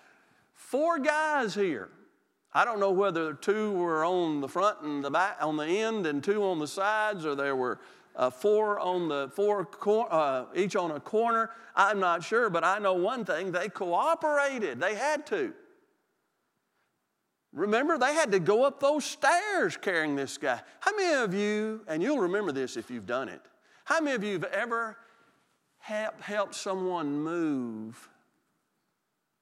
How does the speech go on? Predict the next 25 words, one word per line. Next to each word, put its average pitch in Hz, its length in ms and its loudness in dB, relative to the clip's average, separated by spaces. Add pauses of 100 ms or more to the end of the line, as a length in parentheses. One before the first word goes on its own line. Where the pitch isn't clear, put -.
(180)
upstairs? - 840 -12 (920)
Raise 226 220 -6
your 190 100 -6
hand. 196 280 -10 (720)
'Cause 120 180 -4
you, 254 240 2
you 247 220 4
will 320 280 2
not 311 280 0
forget 294 380 0
it 156 120 -4
if 160 160 0
you've 294 200 2
ever 262 220 0
had 226 200 -2
to 208 80 0
move, 220 280 0 (720)
especially 277 640 2
if 208 140 2
you've 254 160 2
had 214 160 0
to 208 80 0
move 226 260 0
a 214 140 0
couch - 880 -12